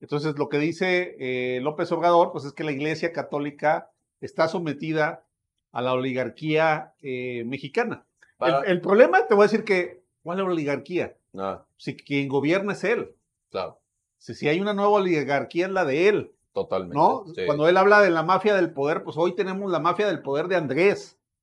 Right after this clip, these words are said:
Speaker 1: porque la otra ya no gobierna. Y ya tiene muchos años que no gobierna, ¿no? Al menos tres años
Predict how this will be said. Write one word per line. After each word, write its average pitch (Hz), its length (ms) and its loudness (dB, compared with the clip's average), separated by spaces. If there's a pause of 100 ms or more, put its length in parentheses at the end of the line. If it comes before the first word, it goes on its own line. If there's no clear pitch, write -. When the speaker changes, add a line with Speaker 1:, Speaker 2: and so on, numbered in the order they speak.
(120)
Speaker 1:
porque - 240 -6
la 127 80 0
otra 170 180 -2
ya 190 120 0
no 175 100 -2
gobierna. 143 600 -4 (360)
Y 120 100 -6
ya 143 120 0
tiene 175 160 0
muchos 175 380 -6
años 175 240 -2
que 156 100 -6
no 139 140 -4
gobierna, 170 420 -2
¿no? 165 180 -4
Al 160 80 -4
menos 156 240 -8
tres 185 280 0
años 202 500 0